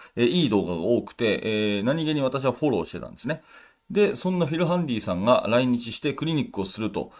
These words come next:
いうのを聞きまして、えー、これはぜひ行った方がいいなと思ってですね、参加をしました。えー、昨日一日目で、実はこれ三日間通しで行われるやつでですね、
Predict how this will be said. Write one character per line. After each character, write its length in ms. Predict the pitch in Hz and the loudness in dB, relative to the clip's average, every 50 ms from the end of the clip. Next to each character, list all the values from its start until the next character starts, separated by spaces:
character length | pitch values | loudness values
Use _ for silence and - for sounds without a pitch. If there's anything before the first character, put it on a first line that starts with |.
| - _ _ | -20 _ _
い 80 | 143 160 | 0 2
う 100 | 165 143 | 4 4
の 120 | 113 98 | 4 4
を 80 | 87 90 | 2 0
聞 80 | - - | -4 -10
き 180 | - - 135 | -8 -4 -2
ま 120 | 131 123 117 | 0 0 -2
し 140 | - - | -2 -4
て、 260 | - 107 92 82 - - _ _ _ _ _ | -2 -2 -2 -2 -4 -10 _ _ _ _ _
え 160 | 113 120 117 | 2 2 2
ー、 60 | 110 113 | 2 2
こ 120 | - 117 | 0 0
れ 60 | 127 | 2
は 160 | 139 147 151 | 2 2 2
ぜ 80 | 139 151 | 2 0
ひ 180 | 143 151 120 101 | -2 -2 -4 -4
行 60 | - | -2
っ 20 | |
た 100 | - 131 | -2 -2
方 200 | 123 147 139 120 | 0 0 0 0
が 100 | 98 95 - | 0 0 0
い 120 | 127 123 | 2 0
い 40 | 110 | 4
な 200 | 120 131 131 123 | 6 6 6 4
と 100 | - 98 | 2 -2
思 160 | 90 92 92 | -4 -4 -4
っ 20 | |
て 120 | 95 - - | -6 -8 -10
で 100 | - 87 | -8 -6
す 100 | - 117 | -2 -2
ね、 120 | 123 107 | 0 0
参 280 | 101 - 107 107 101 101 | 0 0 0 -2 -2 -2
加 120 | - 101 | -2 -2
を 120 | 95 92 90 | -2 -2 -4
し 200 | - - - 101 | -6 -6 -4 -4
ま 80 | 90 | -4
し 100 | - - | -4 -2
た。 180 | - - - - - | -6 -6 -6 -2 -2
え 80 | 120 | -2
ー、 120 | 120 120 - | -2 0 0
昨 160 | 180 196 180 135 | 0 2 2 2
日 40 | |
一 160 | 120 - 143 143 | 0 -2 -2 -4
日 220 | 143 139 - 139 | -4 -4 -4 -2
目 120 | 143 123 | -2 0
で、 220 | 101 104 87 71 87 | 0 0 0 0 -2
実 220 | 104 123 - 185 | -6 -2 0 0
は 60 | 147 | 2
こ 80 | - 110 | 2 0
れ 80 | 101 98 | 0 2
三 160 | 104 113 - | 0 0 -2
日 180 | - - 185 | -4 -6 -2
間 240 | 175 127 104 95 98 | -2 0 -2 -2 -2
通 160 | - 139 139 | -4 -4 -4
し 100 | 123 - | -2 -2
で 80 | 127 107 | -2 -4
行 180 | 92 - 98 92 | -4 -2 -2 -2
わ 120 | 90 87 | 0 0
れ 60 | 87 | -2
る 80 | 80 80 | -4 -6
や 100 | 80 80 | -6 -8
つ 100 | - - | -10 -12
で 80 | - | -14
で 60 | - - | -16 -14
す 140 | - 98 | -6 -4
ね、 180 | 104 87 - | -4 -4 -4